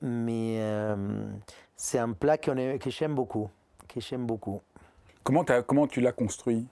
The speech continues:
Speaker 2: Comment t'as pensé à, à mettre les éléments ensemble ?
Speaker 1: Alors, c'est, souvent, c'est, euh,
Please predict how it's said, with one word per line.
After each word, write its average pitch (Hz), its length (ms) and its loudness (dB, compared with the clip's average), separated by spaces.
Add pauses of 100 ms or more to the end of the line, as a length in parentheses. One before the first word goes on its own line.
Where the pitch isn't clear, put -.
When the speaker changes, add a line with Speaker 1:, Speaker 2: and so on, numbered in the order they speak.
Speaker 2:
Comment 131 240 2
t'as 120 120 0
pensé 120 440 0
à, 104 400 -2
à 107 80 -2
mettre 113 240 2
les 107 120 2
éléments 110 360 2
ensemble ? 110 420 -4 (960)
Speaker 1:
Alors, 147 460 4 (840)
c'est, 185 840 2
souvent, 160 540 2
c'est, 156 560 0
euh, 131 420 2